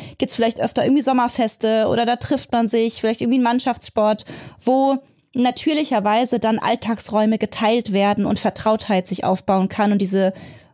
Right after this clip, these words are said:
häufigen Mikrointeraktionen stattfinden können, um so das Gefühl zu bekommen, okay, hier gehöre ich zu einer Gruppe und dann vielleicht auch leichter in der Lage zu sein, Freundschaften zu knüpfen.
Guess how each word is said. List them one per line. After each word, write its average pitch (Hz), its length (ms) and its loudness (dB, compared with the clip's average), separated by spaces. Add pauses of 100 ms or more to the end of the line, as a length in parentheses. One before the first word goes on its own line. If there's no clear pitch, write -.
(120)
häufigen 233 420 2
Mikrointeraktionen 202 880 0
stattfinden - 540 -2
können, 233 480 2 (420)
um 240 220 4
so 254 340 2
das 233 300 -2
Gefühl 233 260 -2
zu - 80 -4
bekommen, 226 200 0
okay, 240 260 -2
hier 233 180 2
gehöre 233 300 2
ich 254 100 -2
zu - 100 -2
einer 208 140 2
Gruppe - 320 0
und 214 180 0
dann 220 160 2
vielleicht 240 320 0
auch 190 120 -2
leichter 208 280 2
in 196 60 0
der 190 80 2
Lage 190 260 0
zu - 120 -4
sein, 220 240 0
Freundschaften - 500 -2
zu - 140 -6
knüpfen. - 520 -8